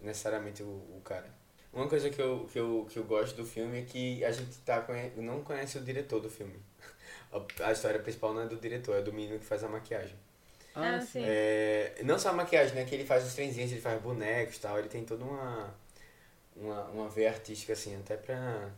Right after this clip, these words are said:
Speaker 1: outras áreas, dá até pra você trabalhar em outros, outras áreas do cinema, assim. E é, foi, é interessante, eu não, a gente não, não vê muito esse lado, né, do... Não, não vê não,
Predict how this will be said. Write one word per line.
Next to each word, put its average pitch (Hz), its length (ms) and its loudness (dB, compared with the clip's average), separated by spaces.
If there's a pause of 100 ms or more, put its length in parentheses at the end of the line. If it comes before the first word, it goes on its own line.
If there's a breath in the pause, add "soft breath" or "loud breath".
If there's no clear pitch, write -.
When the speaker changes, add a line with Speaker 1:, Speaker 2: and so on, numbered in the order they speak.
(440 soft breath)
Speaker 1:
outras 123 400 6
áreas, 101 200 4
dá 104 100 2
até 107 140 -4
pra 117 140 -6
você 113 200 -10
trabalhar 110 300 -2
em - 40 0
outros, 113 300 -8
outras 107 320 -4
áreas 101 220 0
do 98 60 -10
cinema, 98 320 -10
assim. - 200 -16 (960 soft breath)
E 143 380 -2 (180)
é, - 260 -4
foi, 240 200 2
é 233 120 0
interessante, 233 520 2
eu 175 100 2
não, 180 300 2
a 170 120 2
gente - 220 -4
não, 480 220 -2
não 196 200 -6
vê 156 180 6
muito 131 220 0
esse 131 160 -2
lado, 107 340 4
né, 107 140 -2
do... 104 480 -2 (680)
Não, 190 260 0
não 190 80 -4
vê 202 120 0
não, 147 240 2